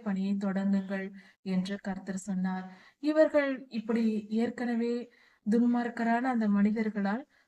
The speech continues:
ராஜா கட்டளையிடப்பட்டு தேவாலயம் கட்டும் பணி நிறுத்தப்பட்டிருந்தது, நடைபெறாமல் நிறுத்தி, நிறுத்தி வைக்கப்பட்டிருக்கிறது. இவர்கள் மிகவும் சோர்ந்து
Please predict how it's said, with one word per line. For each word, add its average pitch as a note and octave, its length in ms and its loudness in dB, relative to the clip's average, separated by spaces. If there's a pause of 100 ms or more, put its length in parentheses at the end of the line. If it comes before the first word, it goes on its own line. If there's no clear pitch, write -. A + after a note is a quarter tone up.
(120)
ராஜா A3+ 460 2
கட்டளையிடப்பட்டு G3+ 960 0 (200)
தேவாலயம் A3+ 640 0
கட்டும் G#3 380 -2
பணி G#3 220 0
நிறுத்தப்பட்டிருந்தது, G#3 1080 0 (480)
நடைபெறாமல் G#3 720 2
நிறுத்தி, B3 380 -6 (160)
நிறுத்தி B3 340 -2
வைக்கப்பட்டிருக்கிறது. G3+ 920 -6 (500)
இவர்கள் C4+ 380 2
மிகவும் C4+ 520 -4
சோர்ந்து C4 340 0